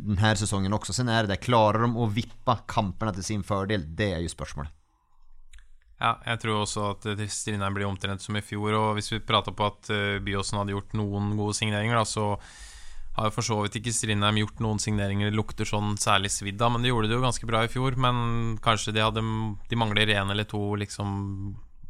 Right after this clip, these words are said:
Speaker 2: spillere som hever det litt ekstra, da, for at de skal være å ta opprykket, så tapt mot, eh, mot, eh, Molde to og Byåsen i oppkjøring, for eksempel, det er vanskelig å si nøyaktig hva man skal legge i det, men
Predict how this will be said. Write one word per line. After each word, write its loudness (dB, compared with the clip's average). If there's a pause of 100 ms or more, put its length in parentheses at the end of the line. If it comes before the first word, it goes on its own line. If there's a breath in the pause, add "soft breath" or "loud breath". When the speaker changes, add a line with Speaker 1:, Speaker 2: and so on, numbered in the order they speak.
Speaker 2:
spillere 0
som -2
hever 2
det 0
litt -4
ekstra, 0
da, 0
for -2
at -6
de -2
skal -2
være -6
å -8
ta -6 (180)
opprykket, -6
så -4 (920 soft breath)
tapt -2
mot, -4
eh, 0 (500 loud breath)
mot, -10
eh, -2
Molde -6
to -6
og -4
Byåsen -2
i 0
oppkjøring, -4
for -4
eksempel, -6
det -2
er -6
vanskelig -8
å -8
si -8
nøyaktig -6
hva -2
man -2
skal -4
legge -4
i -6
det, -2
men -8